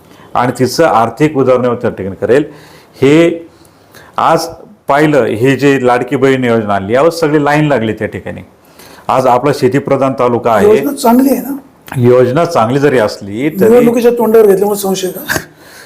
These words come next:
Speaker 1: शंभर टक्के, कारण अडीच महिने राहिले तुमच्या मतदानाला.
Speaker 2: विधानसभा निवडणूक.
Speaker 1: अरे, हे करायचं तुम्हाला अडीच वर्षापूर्वी करायचं ना, लाडकी बहीण ही योजना अडीच वर्षापूर्वी आणायची ना.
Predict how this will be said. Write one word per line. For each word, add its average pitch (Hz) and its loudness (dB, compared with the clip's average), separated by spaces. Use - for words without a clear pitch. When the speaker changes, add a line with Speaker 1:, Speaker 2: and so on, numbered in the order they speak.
Speaker 1:
शंभर 190 2
टक्के, 190 0
कारण 165 0
अडीच 165 0
महिने 165 2
राहिले 147 2
तुमच्या 131 -2
मतदानाला. 113 0
Speaker 2:
विधानसभा 190 0
निवडणूक. 165 -4
Speaker 1:
अरे, 151 2
हे 156 2
करायचं 165 2
तुम्हाला 165 2
अडीच 151 0
वर्षापूर्वी 160 0
करायचं 120 -4
ना, 156 -6
लाडकी 113 -2
बहीण 123 0
ही 135 0
योजना 127 2
अडीच 131 2
वर्षापूर्वी 135 0
आणायची 123 -2
ना. 147 -2